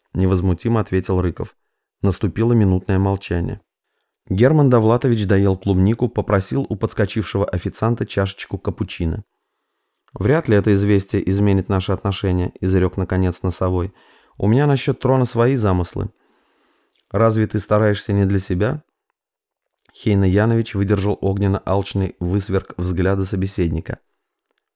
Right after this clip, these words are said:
Покачал головой, помедлил. «Какая разница, Герман? Я считаю, ты не фигура для координатора. И я не одинок в своём мнении».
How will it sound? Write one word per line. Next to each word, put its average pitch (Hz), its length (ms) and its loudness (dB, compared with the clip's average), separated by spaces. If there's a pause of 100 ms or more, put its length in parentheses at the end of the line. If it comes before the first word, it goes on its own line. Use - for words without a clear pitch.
Покачал 101 420 -2
головой, 95 380 2
помедлил. 92 560 -2 (100)
«Какая 127 300 0
разница, 101 420 2
Герман? 95 400 2 (440)
Я 107 180 2
считаю, 123 400 0
ты 123 120 2
не 120 120 4
фигура 120 380 0
для 90 140 2
координатора. 90 680 0 (500)
И 98 80 -2
я 113 180 4
не 135 100 4
одинок 107 400 2
в - 40 -14
своём 98 360 2
мнении». 90 440 0